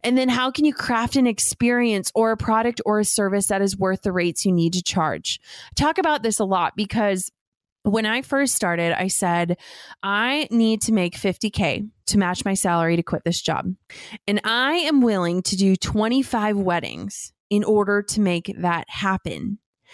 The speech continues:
And if I'm gonna charge twenty-five hundred dollars right off the bat with not a lot of experience, how can I create this experience for my clients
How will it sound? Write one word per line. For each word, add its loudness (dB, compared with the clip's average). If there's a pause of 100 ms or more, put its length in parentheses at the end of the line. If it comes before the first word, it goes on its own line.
(500)
And 0
if -2
I'm 0
gonna 2
charge 0
twenty-five 0
hundred 2
dollars 0
right 0
off -2
the -2
bat 0
with 0
not 2
a 0
lot 2
of -2
experience, 0
how -2
can 0
I 2
create 0
this -2
experience 0
for -2
my 0
clients 0